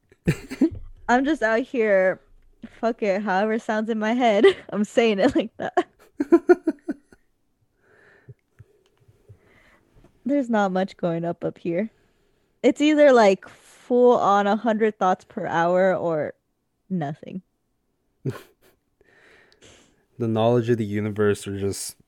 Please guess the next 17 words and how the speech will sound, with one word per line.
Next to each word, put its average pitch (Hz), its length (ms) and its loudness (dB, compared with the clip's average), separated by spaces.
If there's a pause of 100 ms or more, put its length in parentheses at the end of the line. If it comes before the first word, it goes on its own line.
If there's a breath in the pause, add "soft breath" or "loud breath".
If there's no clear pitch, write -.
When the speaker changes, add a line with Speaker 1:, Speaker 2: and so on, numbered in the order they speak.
(140)
Speaker 1:
nothing. 98 560 -6 (1200 soft breath)
Speaker 2:
Or 233 120 2
plotting 185 380 0
your 175 200 -4
demise. 165 680 -4 (320)
Speaker 1:
<laughs> - 300 -6
I'm 170 240 2
glad 143 300 0
you 131 80 -4
know 127 160 -6
what 113 140 -10
TikTok 110 380 -12
I 107 60 -10
was 104 100 -18
talking 220 220 -14
about. 220 100 -4
Speaker 2:
Yeah. 233 240 4